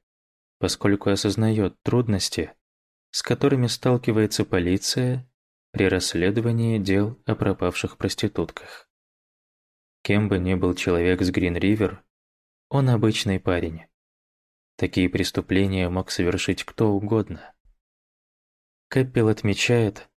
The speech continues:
насколько его впечатлило то, что Банди использовал определение "обычный" в отношении кого-то вроде убийцы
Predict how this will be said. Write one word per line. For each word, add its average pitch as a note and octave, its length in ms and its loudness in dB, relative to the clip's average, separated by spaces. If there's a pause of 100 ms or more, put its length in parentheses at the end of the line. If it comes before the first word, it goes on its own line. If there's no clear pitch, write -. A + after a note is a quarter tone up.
(300)
насколько B2+ 640 0
его A2 240 4
впечатлило F#2+ 640 0
то, A#2 260 -2
что - 220 -2
Банди G2 580 0 (520)
использовал B2+ 680 2
определение A2 920 0
"обычный" A#2+ 680 0
в F#2 80 0
отношении F#2+ 680 0
кого-то F2+ 520 0
вроде F2+ 340 0
убийцы F#2 680 0